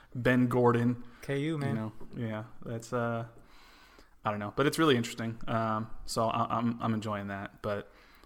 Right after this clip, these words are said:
Speaker 1: I know there is, uh, Sporting K C has, has put out a, a little bit of
Speaker 2: Yes.
Speaker 1: content to
Speaker 2: 'Cause
Speaker 1: watch.
Speaker 2: if you're here, you're a Sporting K C fan, presumably.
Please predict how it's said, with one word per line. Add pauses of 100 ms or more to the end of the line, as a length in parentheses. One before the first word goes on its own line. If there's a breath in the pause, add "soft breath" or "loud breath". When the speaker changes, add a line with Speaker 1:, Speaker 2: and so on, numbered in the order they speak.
Speaker 1:
I
know
there
is,
uh,
Sporting
K
C (100)
has, (100)
has
put
out
a,
a
little
bit
of
Speaker 2:
Yes.
Speaker 1:
content (300 soft breath)
to
Speaker 2:
'Cause
Speaker 1:
watch.
Speaker 2:
if
you're
here, (260)
you're
a
Sporting
K
C
fan,
presumably.